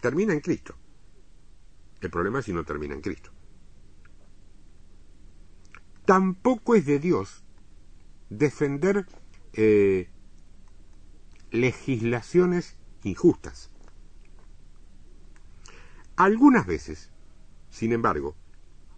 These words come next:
y en respuesta quizá a los pecados de la gente o por algunas razones que solamente Dios conoce,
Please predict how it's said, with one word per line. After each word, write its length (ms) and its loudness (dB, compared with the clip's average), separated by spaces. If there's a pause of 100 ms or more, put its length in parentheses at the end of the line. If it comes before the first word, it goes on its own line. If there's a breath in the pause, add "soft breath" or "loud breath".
y 120 4
en 120 4
respuesta 920 4 (540)
quizá 340 -2
a 200 0
los 160 0
pecados 500 0
de 80 0
la 120 0
gente 600 0 (200 soft breath)
o 120 4
por 240 4
algunas 400 0
razones 400 -2
que 120 -4
solamente 560 -2
Dios 180 0
conoce, 440 -8